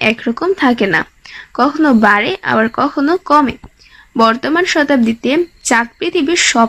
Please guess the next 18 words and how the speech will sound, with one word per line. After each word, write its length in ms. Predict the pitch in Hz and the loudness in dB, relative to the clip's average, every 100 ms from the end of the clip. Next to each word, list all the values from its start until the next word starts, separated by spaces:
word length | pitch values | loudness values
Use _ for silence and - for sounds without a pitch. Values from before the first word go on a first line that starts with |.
| _ - | _ -4
থেকে 180 | 277 311 - | -2 -2 0
কাছে 260 | 285 320 330 | -2 -2 -6
চলে 200 | 262 240 233 | 0 2 2
এসেছে। 320 | 214 220 - - - _ - - - - | 2 -4 -6 -10 -12 _ -20 -20 -18 0
উনিশশো 400 | 240 233 247 262 226 220 | 4 4 4 2 2 4
বারো 260 | 208 247 311 - | 2 2 0 0
সালের 320 | 262 240 294 - - | 2 2 0 -2 -2
চারই 320 | 277 320 349 269 | 0 2 0 2
জানুয়ারি 460 | 240 240 233 220 285 - _ - - _ | 2 2 2 2 0 -4 _ -20 -20 _
পৃথিবী 400 | - 311 359 349 311 | 0 2 2 2 2
থেকে 220 | 247 233 285 - | 0 0 -2 0
চাঁদের 320 | 226 220 247 240 | 0 2 0 0
দূরত্ব 280 | 277 302 339 320 | 0 -2 -6 -4
ছিল 160 | 262 262 285 233 | 0 2 4 6
মাত্র 340 | 233 233 - - 359 - _ - _ _ - | 4 2 -2 -4 -4 -6 _ -20 _ _ 0
তিন 160 | 330 339 277 | 4 6 6
লক্ষ 240 | 233 - 262 330 - - - 233 | 4 0 -2 -2 -4 -6 -2 -2
আটচল্লিশ 480 | 226 240 226 220 | -2 0 2 2